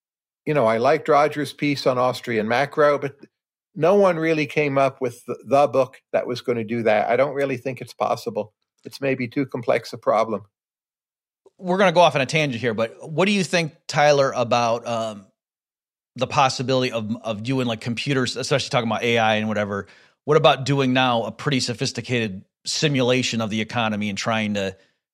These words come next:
Speaker 2: like, w-, would you personally be interested in something like that, that kinda did a simulated economy? And what if you could get an Austrian business cycle to happen in a world like that? Would that do anything for you, or?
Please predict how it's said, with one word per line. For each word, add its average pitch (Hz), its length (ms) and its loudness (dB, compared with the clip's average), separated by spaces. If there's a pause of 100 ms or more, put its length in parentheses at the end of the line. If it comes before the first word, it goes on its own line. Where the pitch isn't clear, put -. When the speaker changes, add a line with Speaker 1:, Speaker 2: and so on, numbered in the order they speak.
(120)
Speaker 2:
like, 131 160 0
w-, 185 360 -12
would 151 200 -2
you 170 280 0 (260)
personally 156 420 0
be 139 280 -4 (260)
interested 147 400 0
in 117 80 -4
something 123 260 0
like 113 180 -4
that, 104 140 -2
that 107 80 -10
kinda 123 220 0
did 120 120 -4
a 117 60 -4
simulated 123 460 0
economy? 120 420 0
And 113 80 -4
what 127 80 0
if 123 100 -4
you - 60 -12
could 117 160 -4
get 117 300 -2 (560)
an 113 100 -4
Austrian 123 480 0
business 120 320 -4
cycle 110 240 -2
to 101 60 -2
happen 113 320 -2
in 107 100 -2
a 104 60 -2
world 104 300 -2
like 101 220 -4
that? 82 180 -6
Would 90 100 -10
that 104 260 -4 (260)
do 135 200 -2
anything 139 240 0
for 147 200 4
you, 139 160 2
or? 92 280 -4